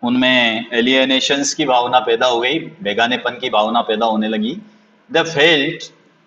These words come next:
उन्हें लगता था that none of the major political parties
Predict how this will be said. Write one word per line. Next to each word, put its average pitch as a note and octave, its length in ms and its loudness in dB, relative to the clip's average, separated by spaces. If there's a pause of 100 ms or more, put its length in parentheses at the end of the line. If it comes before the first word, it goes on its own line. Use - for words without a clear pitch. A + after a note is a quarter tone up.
(600)
उन्हें D3 180 0
लगता C#3+ 320 4
था D3+ 240 8 (1600)
that D3 240 2
none E3 180 4
of E3 240 6
the D#3+ 80 2
major C#3 380 2 (100)
political D3+ 480 0
parties C#3 640 2